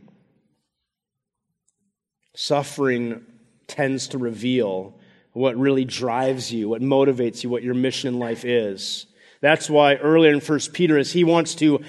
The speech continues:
help believers suffer well, help believers not give up,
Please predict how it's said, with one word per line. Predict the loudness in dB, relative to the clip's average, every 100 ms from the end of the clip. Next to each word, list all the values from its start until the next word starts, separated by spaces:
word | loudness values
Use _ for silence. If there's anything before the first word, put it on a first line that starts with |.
| -12
help | 0 2 2 2
believers | 4 4 4 2
suffer | 2 2 4 4
well, | 8 8 8 4 0 -10 -20 2
help | 6 6 6
believers | 4 6 4 2
not | 2 6 6 4 0 4
give | 8 8 8
up, | 8 8 6